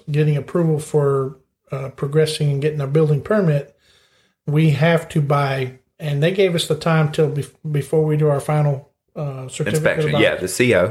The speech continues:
Speaker 2: right? Okay.
Speaker 1: We have to remove that building and relocate it outside of the setbacks.
Speaker 2: Yeah.
Speaker 1: So we've been talking with the contractor. They have a spot, or the homeowner, they've got a spot. We will have it moved.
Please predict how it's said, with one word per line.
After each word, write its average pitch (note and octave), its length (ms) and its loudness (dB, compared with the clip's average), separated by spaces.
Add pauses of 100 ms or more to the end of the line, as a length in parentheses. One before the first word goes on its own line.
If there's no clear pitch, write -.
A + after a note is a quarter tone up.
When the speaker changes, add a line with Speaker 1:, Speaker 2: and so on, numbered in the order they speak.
Speaker 2:
right? G#2+ 300 2 (280)
Okay. F#2+ 220 -6
Speaker 1:
We D#3 180 2
have D#3 260 2
to C#3+ 120 -4
remove D3 800 0
that D3 400 -2 (500)
building C#3+ 560 0
and C3+ 240 -6
relocate D3+ 600 0
it B2 220 -10 (180)
outside D3+ 580 -2
of C3+ 100 -4
the C3 60 -8
setbacks. - 720 -8 (140)
Speaker 2:
Yeah. D#2 240 -4
Speaker 1:
So C3+ 500 -4 (440)
we've D#3 120 0
been D3+ 160 2
talking D3 220 0
with C#3+ 80 -2
the - 40 -8
contractor. C#3+ 320 -2
They D#3 140 2
have D#3 180 2
a C#3+ 60 -2
spot, D3 400 -2
or D3+ 120 2
the C3+ 160 -4
homeowner, C#3+ 520 2
they've D3+ 240 0
got D3 140 0
a C3+ 40 -4
spot. C3 380 -6
We D3 120 -2
will D3 200 0
have C#3 160 -4
it C#3 120 -8
moved. C3 400 -6